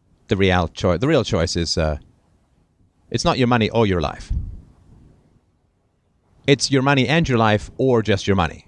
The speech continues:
right? Because if the mugger shoots you, he's gonna grab your wallet anyway, right? For two reasons. One, to get whatever money you have, and secondly, to make your, the identification of your corpse more difficult.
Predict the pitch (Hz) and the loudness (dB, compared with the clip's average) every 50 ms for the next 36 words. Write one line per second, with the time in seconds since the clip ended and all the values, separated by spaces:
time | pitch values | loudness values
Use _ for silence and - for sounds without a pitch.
0 | - - 80 80 80 - 85 - - 87 85 - - - - _ _ _ _ _ | -8 -4 -4 -4 -2 -4 -6 -2 -2 -2 0 -2 -4 -6 -8 _ _ _ _ _
1 | - 98 92 87 - - - 92 90 92 92 82 85 - - 165 170 143 - - | -2 0 0 -2 -2 -4 -4 -2 0 0 0 -2 -4 -2 -2 -2 -2 -2 0 0
2 | 117 104 98 107 98 - 110 95 92 80 92 82 87 82 92 82 78 78 76 78 | 2 2 2 2 2 2 0 0 0 0 0 0 0 0 0 0 0 0 0 0
3 | 76 82 87 85 69 - - - - - - - 50 - _ _ _ _ _ _ | -2 -2 -4 -4 -6 -10 -16 -20 -20 -18 -16 -16 -16 -18 _ _ _ _ _ _
4 | _ _ _ _ _ _ _ _ _ _ - - - - - - 135 - 185 165 | _ _ _ _ _ _ _ _ _ _ -20 -20 -20 -10 -2 0 0 2 2 2
5 | 123 98 73 - - - - - 90 85 85 87 80 - 80 76 - - - - | 2 2 0 -2 -6 -10 -6 -2 0 0 0 0 -2 -4 -6 -6 -6 -10 -18 -20
6 | _ _ _ _ _ _ - - - - - - 113 78 90 101 92 85 92 98 | _ _ _ _ _ _ -18 -18 -16 -16 -4 -4 -2 0 0 0 0 0 0 -2
7 | 127 143 139 131 117 107 107 104 104 98 92 92 92 90 - 92 90 - 92 85 | -2 0 0 2 2 0 0 0 0 0 -2 -2 -4 -2 -4 -4 -4 -2 -4 -4
8 | 85 80 - 85 82 82 78 - - 85 76 76 76 71 - - - _ - - | -4 -4 -4 -4 -4 -4 -4 -4 -4 -2 -2 -2 -4 -4 -8 -14 -20 _ -20 -20
9 | _ _ _ 101 87 85 95 90 87 - 92 - 95 87 85 - 85 80 90 87 | _ _ _ 0 2 4 2 2 0 -2 -4 -2 -2 -2 -2 -2 -4 -2 -2 -4
10 | - - 175 175 160 - - - - - 101 101 92 87 82 80 - - - - | -2 0 2 2 2 0 -2 -4 -4 -2 0 2 2 2 2 -2 -4 -8 -12 -14
11 | - | -14